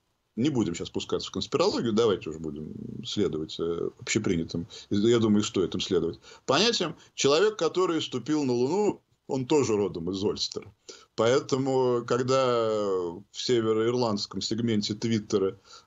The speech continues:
отмечают, э, годовщину высадки на Луну, то там обязательно,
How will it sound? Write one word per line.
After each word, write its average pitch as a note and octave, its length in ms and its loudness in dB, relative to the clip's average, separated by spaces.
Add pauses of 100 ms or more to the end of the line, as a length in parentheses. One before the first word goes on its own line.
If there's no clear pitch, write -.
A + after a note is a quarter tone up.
отмечают, F#2 920 2
э, F2 400 -2
годовщину G2+ 840 0
высадки G#2+ 460 0
на G#2+ 120 4
Луну, E3+ 280 2
то - 120 -12
там F3 140 2
обязательно, C#3+ 680 0